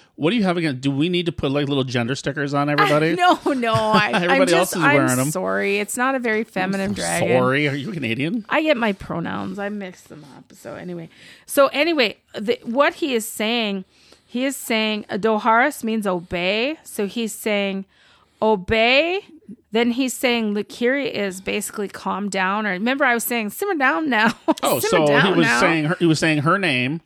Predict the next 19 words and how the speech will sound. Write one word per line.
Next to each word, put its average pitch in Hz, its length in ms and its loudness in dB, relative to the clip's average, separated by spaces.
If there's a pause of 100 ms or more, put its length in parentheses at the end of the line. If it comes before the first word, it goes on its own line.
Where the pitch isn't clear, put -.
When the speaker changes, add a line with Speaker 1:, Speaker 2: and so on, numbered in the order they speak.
(120)
Speaker 2:
Yeah, 254 360 2 (120)
obey, 233 680 2
Speaker 1:
And 175 200 2
Speaker 2:
Vagar. 233 240 4
Speaker 1:
simmer, 254 320 4
simmer 170 260 -2
down 156 240 2
and, 151 220 -2
and, 151 260 0
Speaker 2:
Calm 214 220 4
Speaker 1:
and 302 80 6
Speaker 2:
down. 254 440 2 (180)
Speaker 1:
obey 147 300 2
me 165 120 -2
and 165 100 0
Speaker 2:
Mm-hmm. 151 80 -2
Speaker 1:
calm 151 180 0
down. 165 220 -6 (300)
Speaker 2:
Obey, 262 460 0